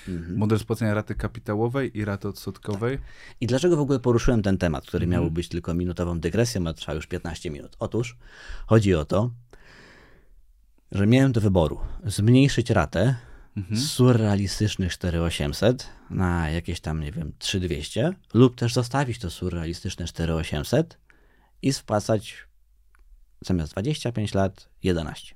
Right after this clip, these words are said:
Speaker 1: mniej
Speaker 2: Mhm.
Speaker 1: więcej. I większość ludzi nie przeliczy sobie tego,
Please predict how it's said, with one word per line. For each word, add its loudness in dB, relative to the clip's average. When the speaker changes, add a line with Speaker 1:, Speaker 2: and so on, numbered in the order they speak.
Speaker 1:
mniej 2
Speaker 2:
Mhm. -4
Speaker 1:
więcej. -4
I 0
większość -2
ludzi -2
nie 0
przeliczy -4
sobie -6
tego, -4